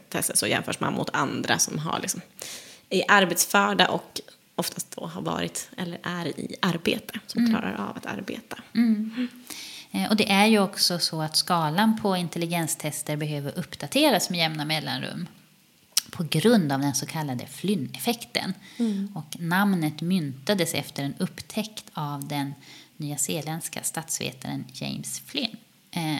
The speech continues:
Speaker 2: som han gjorde på åttiotalet. Eh, alltså att medel-I Q har ökat med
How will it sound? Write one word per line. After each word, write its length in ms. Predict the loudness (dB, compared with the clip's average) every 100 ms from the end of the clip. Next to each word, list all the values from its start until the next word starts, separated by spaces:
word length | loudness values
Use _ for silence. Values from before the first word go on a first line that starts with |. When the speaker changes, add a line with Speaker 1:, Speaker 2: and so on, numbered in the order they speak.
| -6 -16 _ -14
Speaker 2:
som 220 | -10 -10 -12 -14
han 240 | -12 -12 -10
gjorde 320 | -10 -10 -10 -12
på 260 | -12 -14 -14
åttiotalet. 960 | -10 -10 -10 0 4 6 4 -4 -10 -12 -12 -14 -18 -20 -12
Eh, 380 | -8 -6 -6 -8
alltså 220 | -6 -6
att 240 | -8 -8 -6
medel-I 840 | -4 -4 -4 -6 -6 -6 -4 -4
Q 300 | -6 -8 -8 -6
har 120 | -6 -2
ökat 640 | 0 0 0 -2 -2 -2 -6
med 280 | -4 -4